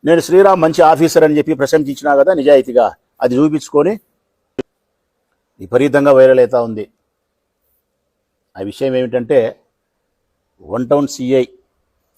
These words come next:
శ్రీరామ్ సర్కిల్ ఇన్స్‌పెక్టర్గా బాధ్యతలు నిర్వహిస్తున్నటువంటి శ్రీరామ్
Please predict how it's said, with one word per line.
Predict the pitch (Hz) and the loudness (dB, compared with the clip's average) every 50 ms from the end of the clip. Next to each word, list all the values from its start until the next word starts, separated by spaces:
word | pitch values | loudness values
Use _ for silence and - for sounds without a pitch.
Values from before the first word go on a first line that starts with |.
| _ | _
శ్రీరామ్ | - - - 104 120 127 127 131 165 147 _ _ _ _ _ _ _ _ _ _ _ _ _ _ _ _ _ _ _ _ _ _ _ _ _ _ | -18 -16 -10 -8 -2 0 0 0 0 -2 _ _ _ _ _ _ _ _ _ _ _ _ _ _ _ _ _ _ _ _ _ _ _ _ _ _
సర్కిల్ | _ - - 107 110 - - 131 | _ -14 -12 -12 -12 -12 -12 -14
ఇన్స్‌పెక్టర్గా | 127 - - 98 - - 127 117 107 117 - - - _ _ _ _ _ _ _ _ _ _ _ _ _ _ _ _ _ _ _ _ _ _ _ _ - | -14 -14 -16 -16 -10 -8 -8 -4 -2 -4 -4 -4 -6 _ _ _ _ _ _ _ _ _ _ _ _ _ _ _ _ _ _ _ _ _ _ _ _ -20
బాధ్యతలు | 92 92 110 113 135 131 156 131 - 139 | -10 -4 -2 -2 -2 -2 -2 -2 -2 -2
నిర్వహిస్తున్నటువంటి | 135 131 131 127 127 123 - - 127 123 113 120 117 110 | 0 0 0 0 -2 -4 -6 -8 -8 -6 -6 -6 -6 -8
శ్రీరామ్ | 107 - - 123 123 131 147 180 | -10 -12 -10 -6 -4 -4 -4 -4